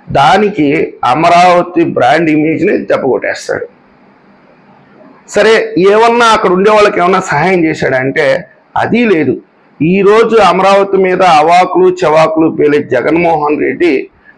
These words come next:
రెండు వందల డెబ్బై మంది రైతుల్ని పొట్టన పెట్టుకున్నాడండి.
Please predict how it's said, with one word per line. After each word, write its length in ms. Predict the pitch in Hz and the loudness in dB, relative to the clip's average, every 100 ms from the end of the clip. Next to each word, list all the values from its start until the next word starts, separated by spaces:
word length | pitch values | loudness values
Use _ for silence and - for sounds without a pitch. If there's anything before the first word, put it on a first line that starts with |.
| - | -6
రెండు 340 | 147 180 202 | -2 0 2
వందల 420 | 214 208 196 180 180 170 160 | 2 2 0 0 2 0 0
డెబ్బై 380 | 156 156 156 | -2 -2 -2
మంది 500 | 147 147 175 139 147 | 0 0 0 0 0
రైతుల్ని 340 | 156 175 185 202 | 0 0 0 0
పొట్టన 420 | 202 147 151 220 | -2 -4 -2 -2
పెట్టుకున్నాడండి. 640 | 170 - 143 110 95 92 | -2 -4 -6 -4 -6 -8